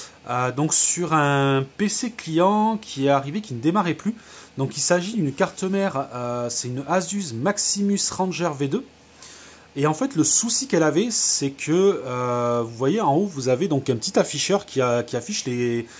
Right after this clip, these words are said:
soit les codes de démarrage ou les éventuels codes d'erreur. Et en fait ce qui se passait c'est quand on lançait la machine, donc les ventilateurs se lançaient, mais on n'avait rien à l'écran, euh, tout restait bloqué et on avait un code qui était zéro zéro. En fait, il n'affichait aucun code d'erreur, il restait à zéro zéro.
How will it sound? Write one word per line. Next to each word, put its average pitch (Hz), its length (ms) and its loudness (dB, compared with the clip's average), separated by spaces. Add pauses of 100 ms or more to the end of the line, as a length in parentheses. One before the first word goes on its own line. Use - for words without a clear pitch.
(180)
soit 170 260 4
les 151 100 0
codes 170 220 -2
de 165 80 2
démarrage 151 560 4
ou 131 100 -6
les 120 640 0
éventuels 156 400 0
codes 151 200 0
d'erreur. 131 340 0 (800)
Et 127 80 -2
en 139 60 0
fait 226 120 2
ce - 100 -2
qui 185 120 -4
se - 80 -2
passait 175 320 2
c'est 151 160 0
quand 196 220 0
on 220 40 2
lançait 202 240 2
la 165 80 2
machine, 156 320 0
donc 170 220 -4
les 131 80 -2
ventilateurs 175 500 2
se - 120 0
lançaient, 147 340 2 (580)
mais 135 100 0
on 160 80 2
n'avait 131 220 2
rien 190 180 2
à 202 80 6
l'écran, 185 640 2
euh, 127 240 2
tout - 100 -12
restait 185 300 0
bloqué 147 440 0
et 135 60 2
on 135 100 4
avait 143 220 2
un 143 60 -2
code 190 300 0
qui - 120 -8
était 170 220 0
zéro 175 320 2
zéro. 127 260 2
En 110 80 -2
fait, 165 260 0
il 143 40 -2
n'affichait 135 400 -2
aucun 170 320 0
code 165 180 0
d'erreur, 143 260 2
il 165 80 0
restait 135 240 -2
à 151 120 4
zéro 175 320 2
zéro. 156 260 0